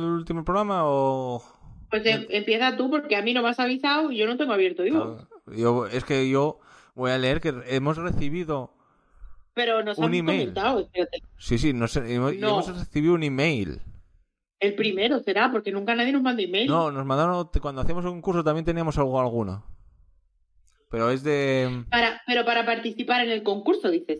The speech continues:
Speaker 2: tú.
Speaker 1: Sí, sí, sí, pero este
Speaker 2: Pero,
Speaker 1: es un
Speaker 2: pero ahora, ahora
Speaker 1: Ah.
Speaker 2: que no tenemos concurso, ¿quién nos va a mandar a nosotros un email?
Speaker 1: Pues de ese podcast
Speaker 2: Tienes
Speaker 1: que
Speaker 2: un email. Hay una peli de comedia romántica
Speaker 1: Sí, te la he
Speaker 2: que
Speaker 1: visto,
Speaker 2: se llama
Speaker 1: te la he
Speaker 2: ¿Tienes
Speaker 1: visto.
Speaker 2: un email?
Speaker 1: Sí, sí, arroba
Speaker 2: ¿Quién
Speaker 1: no.
Speaker 2: sale? ¿Tom Hanks?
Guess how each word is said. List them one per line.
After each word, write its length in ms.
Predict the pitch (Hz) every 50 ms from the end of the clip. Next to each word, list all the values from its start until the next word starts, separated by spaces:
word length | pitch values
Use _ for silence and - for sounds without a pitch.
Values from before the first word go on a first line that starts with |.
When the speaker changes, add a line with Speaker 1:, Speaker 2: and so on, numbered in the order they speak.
| - -
Speaker 2:
tú. 80 | -
Speaker 1:
Sí, 200 | 143 120 113 110 101
sí, 140 | 110 110 101
sí, 100 | 120 113
pero 340 | 104 107 107 110 117 120
este 160 | 123 123 123 208
Speaker 2:
Pero, 140 | 202 196
Speaker 1:
es 60 | 196 156
un 100 | 151 156
Speaker 2:
pero 160 | 151 - 190
ahora, 380 | 185 190 202 220 226 240 - - _ _ _ _ _ _ _ _ _ _ _ _ _ _ _ -
ahora 200 | 175 190 190 190
Speaker 1:
Ah. 40 | 185
Speaker 2:
que 80 | 202
no 100 | 190 196
tenemos 320 | 185 202 190 190 196 185 -
concurso, 520 | - 202 196 - - 208 208 208 214 214
¿quién 140 | 226 226 233
nos 100 | 247 247
va 60 | 247
a 20 |
mandar 240 | 247 254 262 269 262
a 60 | 254 254 233 208 - _ _
nosotros 300 | - - - - 180 180
un 80 | 185 180
email? 240 | 170 165 165 175
Speaker 1:
Pues 340 | 214 110 110 107 113 120 -
de 60 | 127
ese 160 | 139 139 175 175
podcast 320 | - 185 170 - - 170
Speaker 2:
Tienes 240 | 294 320 381 - 311
Speaker 1:
que 60 | 302
Speaker 2:
un 60 | 262 254
email. 380 | 240 220 220 214 208 202 - - - - - -
Hay 240 | - 196 208 233
una 320 | 285 330 320 302 302 302 294
peli 240 | - 247 254 294 294
de 100 | 269 -
comedia 320 | - 220 208 208 214 254 262
romántica 380 | 233 226 208 202 214 233 -
Speaker 1:
Sí, 80 | - 220
te 200 | - 208 202 -
la 80 | 139 131
he 40 | 131
Speaker 2:
que 60 | 151
Speaker 1:
visto, 120 | 180 185
Speaker 2:
se 40 | 381 349
llama 140 | - -
Speaker 1:
te 40 | 240
la 60 | 254
he 20 | -
Speaker 2:
¿Tienes 160 | - - -
Speaker 1:
visto. 100 | - 247
Speaker 2:
un 60 | 254 247 240
email? 340 | 214 196 226 320 359 349 - _
Speaker 1:
Sí, 220 | _ - - 120 113
sí, 240 | 120 127 123 120 - -
arroba 240 | - - - 123 127
Speaker 2:
¿Quién 120 | 285 285
Speaker 1:
no. 40 | -
Speaker 2:
sale? 400 | - 208 185 175 170 165 - -
¿Tom 200 | - 202 185 180 -
Hanks? 380 | - 247 254 262 277 302 320